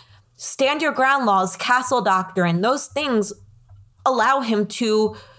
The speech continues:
if he thinks that he is in immediate danger, to protect himself, and someone was coming into his place. But he wasn't armed. And Amber was a police officer and was armed, and she shot him for no reason.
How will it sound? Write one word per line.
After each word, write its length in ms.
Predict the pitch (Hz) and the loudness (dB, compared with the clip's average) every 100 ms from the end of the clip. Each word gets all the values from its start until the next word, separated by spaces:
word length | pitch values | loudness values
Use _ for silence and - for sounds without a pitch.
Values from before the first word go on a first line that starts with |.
| _ - | _ -6
if 160 | 214 | -4
he 200 | - 262 | -4 -6
thinks 320 | 277 285 302 - | -4 -4 -4 -2
that 180 | 233 220 | -4 -2
he 180 | 247 | -2
is 160 | 262 220 | -2 0
in 100 | 262 | 0
immediate 600 | 233 202 202 208 226 - | 0 0 0 0 -4 -4
danger, 540 | 214 254 262 180 180 190 - - | -4 -2 0 0 0 -2 -12 -8
to 120 | - | -6
protect 500 | - 294 - 381 - | -4 -4 -2 -2 -2
himself, 520 | 247 175 185 - - - - - | -2 -2 -2 -4 -6 -14 -12 -8
and 100 | 247 | -4
someone 280 | 285 294 | -2 0
was 120 | 294 302 | -2 -2
coming 240 | 294 285 | -4 -4
into 180 | 285 277 | -4 -4
his 140 | 277 | -6
place. 420 | - 311 185 - - - - - - - | -2 -2 -2 -4 -12 -20 -20 -20 -14 0
But 160 | 277 | 0
he 100 | 294 | 2
wasn't 400 | 262 294 320 220 | 0 0 0 -2
armed. 460 | 185 180 - 220 - - - - _ | -2 -2 -4 -8 -10 -20 -20 -20 _
And 220 | 226 233 233 | -2 -2 -2
Amber 480 | 226 240 285 285 - | -2 0 2 0 -2
was 220 | 208 208 | -2 -2
a 60 | 233 | -2
police 340 | - 180 175 | -2 -4 0
officer 540 | 180 170 202 214 196 196 | 0 0 -2 0 0 0
and 180 | 202 170 | 0 2
was 240 | 180 170 | 2 0
armed, 380 | - 156 185 196 - | -4 -6 -6 -8 -4
and 240 | 190 170 | -2 0
she 380 | 175 - 208 196 | -2 -4 -2 -2
shot 340 | - 190 165 | -2 -2 0
him 300 | 170 156 202 - - - - - - - - - - | -2 -4 -6 -8 -16 -18 -16 -16 -14 -12 -12 -12 -12
for 220 | - 214 | -2 0
no 180 | 196 175 | 4 2
reason. 460 | 170 156 165 - | 2 -2 -6 -10